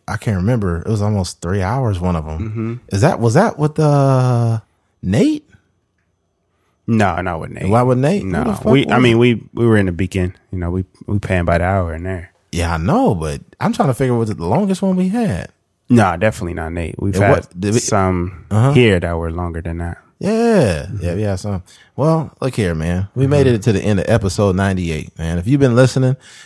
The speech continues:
Speaker 1: and you are a valued listener of the Trucker's Mind podcast, we appreciate you, okay?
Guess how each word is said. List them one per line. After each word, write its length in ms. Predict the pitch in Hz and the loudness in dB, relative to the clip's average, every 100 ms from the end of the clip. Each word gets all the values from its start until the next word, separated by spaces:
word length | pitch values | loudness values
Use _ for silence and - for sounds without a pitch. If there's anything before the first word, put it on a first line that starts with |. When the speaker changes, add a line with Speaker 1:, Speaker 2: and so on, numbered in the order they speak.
| _ - | _ -6
Speaker 1:
and 120 | 98 | 0
you 160 | 107 131 | 2 4
are 100 | 90 | 4
a 40 | |
valued 380 | 82 110 117 113 | 4 4 4 4
listener 280 | 113 117 110 | 2 2 0
of 60 | 101 | 0
the 100 | 82 | -2
Trucker's 320 | - 120 117 | 0 2 2
Mind 240 | 113 110 101 | 2 2 2
podcast, 560 | 113 110 120 113 113 - - - | 2 2 4 4 2 -2 -18 0
we 140 | 123 | 2
appreciate 640 | 90 - 113 - 80 76 - | 2 2 0 0 -6 -6 -10
you, 140 | 92 _ _ - | -16 _ _ -8
okay? 360 | 98 127 120 | 0 2 2